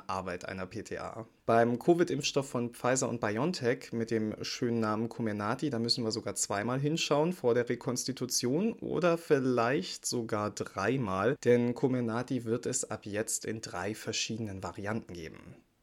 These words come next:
Standard war bisher, dass Comirnaty vor der Anwendung zunächst mit Kochsalzlösung verdünnt werden musste. Bei der neuen Formulierung, die erkennt man an so einer grauen Kappe und einem grauen Etikett, da wird die Rekonstitution nicht mehr nötig sein.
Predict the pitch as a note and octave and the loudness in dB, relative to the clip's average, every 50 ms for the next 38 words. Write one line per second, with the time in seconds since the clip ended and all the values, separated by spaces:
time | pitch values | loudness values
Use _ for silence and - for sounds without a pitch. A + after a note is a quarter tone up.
0 | _ _ _ - - - - D3 D#3 F3+ F#3 F3 - B2+ A#2 A#2 A#2+ A#2+ C3+ C3+ | _ _ _ -4 2 6 8 8 8 8 6 2 2 4 4 4 4 4 2 2
1 | - C3 B2+ B2 A#2+ A#2 - - C3 B2+ A#2 A2 A2 A2+ A2+ B2 A#2 A2+ - - | 2 2 2 2 2 0 -2 -2 -2 0 0 0 0 0 -2 -2 -4 -6 -2 2
2 | - A#2 A2+ B2 A#2 - G#2+ A2 A#2 A2+ A#2 A2+ A2+ A2+ A2+ A2 - - G#2 G#2 | 4 4 4 4 2 0 0 -2 0 0 0 0 0 0 -2 -2 -4 -6 -6 -4
3 | G#2 - - - G2+ - - B2+ B2 - - B2+ B2 A#2+ - A2 A2 A2+ A2 A#2 | -4 -6 -6 -6 -8 -2 0 0 0 2 2 0 0 0 0 0 0 0 0 0
4 | A2+ A2+ A2+ - - F#2+ - A2+ C3+ C#3+ - D3 C#3 C#3+ C#3+ D3 D3+ D3+ - - | -2 -2 -2 -4 -6 -4 -2 -2 0 2 4 2 4 2 0 0 -2 -2 0 0
5 | F3 G#3 C4 C4 - _ - C3 B2 A#2+ A#2+ B2 A#2+ A#2 A2 A2+ A2+ A2+ A#2 C3 | 0 0 0 -2 -6 _ -6 0 2 6 6 8 8 8 8 6 6 6 6 6
6 | - G3+ G#2+ - - - C#3 C3 C3+ C#3 C3 B2 B2 C3+ C#3 C3 - G2 G2 G2 | 4 4 2 -2 0 0 2 2 2 2 2 2 2 4 2 2 2 -2 -4 -4
7 | G2 F#2 G#2 A2 G#2+ G#2+ G#2+ - - A2 - - - B2 B2+ - A#2+ A#2 A2+ A2+ | -6 -6 -4 -2 0 0 0 -2 -2 -4 -2 0 0 0 0 0 -2 -2 0 0
8 | A2 A2 G#2+ A2 G#2 G2+ G2 G2 G2 - A2 G#2+ G2+ G#2 A#2 C3+ C#3+ C#3+ C#3 C3+ | -2 -2 -2 -2 -4 -4 -4 -6 -6 -6 -6 -2 2 4 4 4 4 2 -2 -4
9 | - - - C#3 C3 - A#2 G#2+ G#2+ A2 G#2+ G#2+ G2+ - - G#2 G#2 A#2 C3 B2 | -4 -4 -4 -4 -2 0 0 0 0 -2 -4 -6 -8 -6 -4 -2 0 0 0 0
10 | A2+ A2+ G#2+ - A2+ G#2+ - - B2+ D3 - - - - - - _ - A2 A2+ | -2 -4 -4 -4 -6 -8 -4 -2 -2 -2 0 -2 -6 -10 -12 -6 _ 0 2 2
11 | A2+ B2 A#2+ - A#2 - A#2 A2 - - A#2+ A#2 - - A#2 - - - - - | 2 0 -2 -2 0 2 2 2 2 -2 -4 -2 -2 -4 -6 -6 -8 -10 -4 -2
12 | A2+ G#2+ A2 A2 A2 G#2+ - - A2+ A2+ A2+ A#2 A#2+ B2 C3 C3+ C3+ A#2+ F#2+ G2 | -2 0 0 -2 -2 -4 -4 -4 -2 0 0 2 4 4 4 2 2 -2 -4 -2
13 | - - - - F2+ E2 E2 F2 E2+ - - | 0 0 0 0 -2 -6 -12 -14 -18 -18 -18